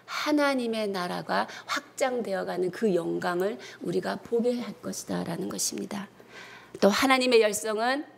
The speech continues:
우리 가운데 "환난 가운데 기억하라. 죽은 자를 살리는 그 부활과 너희가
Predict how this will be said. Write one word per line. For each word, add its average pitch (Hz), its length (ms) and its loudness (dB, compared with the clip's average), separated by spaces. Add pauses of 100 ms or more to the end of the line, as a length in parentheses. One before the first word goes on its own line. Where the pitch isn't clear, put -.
(280)
우리 196 240 6
가운데 180 580 2 (440)
"환난 277 520 2
가운데 208 380 0
기억하라. 190 680 -2 (340)
죽은 240 420 4
자를 202 340 0
살리는 196 640 2
그 - 160 0
부활과 226 1040 2
너희가 180 540 0